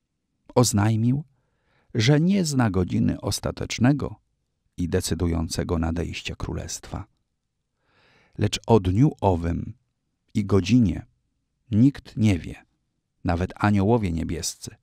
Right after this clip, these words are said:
tylko sam Ojciec. Ten fakt odsłania przed nami uniżenie Jezusa związane z wcieleniem – które sprawia, że Jego człowieczeństwo nie zna eschatologicznego końca świata.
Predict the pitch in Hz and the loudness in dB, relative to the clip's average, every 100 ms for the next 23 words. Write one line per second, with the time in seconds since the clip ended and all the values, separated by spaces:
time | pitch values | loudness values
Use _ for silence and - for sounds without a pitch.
0 | _ _ _ - 190 202 - 123 - 92 | _ _ _ -2 0 0 -4 -4 -2 -2
1 | 90 - 90 80 - - - - _ _ | -2 0 -2 -2 -8 -12 -12 -14 _ _
2 | _ _ _ _ _ _ _ _ _ _ | _ _ _ _ _ _ _ _ _ _
3 | _ _ _ - 113 107 175 - - - | _ _ _ 2 2 4 2 2 -2 0
4 | - - 180 175 - 101 90 113 147 170 | 2 4 4 2 0 0 2 2 2 0
5 | - 117 104 98 120 147 110 87 113 - | 4 6 6 4 2 2 2 0 -4 -2
6 | 113 82 85 80 95 110 117 - - - | -4 -2 -4 -4 -2 -2 -2 -4 -8 -4
7 | 98 101 82 - - - _ _ _ _ | 0 0 -2 -6 -8 -12 _ _ _ _
8 | _ _ - - 123 - - 139 147 165 | _ _ -2 4 4 4 2 4 4 4
9 | 147 104 123 151 147 - 135 147 143 87 | 4 4 4 4 4 4 0 2 2 2
10 | - - 104 131 143 156 135 85 80 - | -2 -4 0 2 4 4 2 -2 -6 -6
11 | - - - 90 87 90 - 98 87 85 | -8 -6 -2 0 0 -2 -2 0 0 0
12 | 95 87 95 - - 98 - - - | 0 0 -4 -6 -2 -2 -2 -12 -20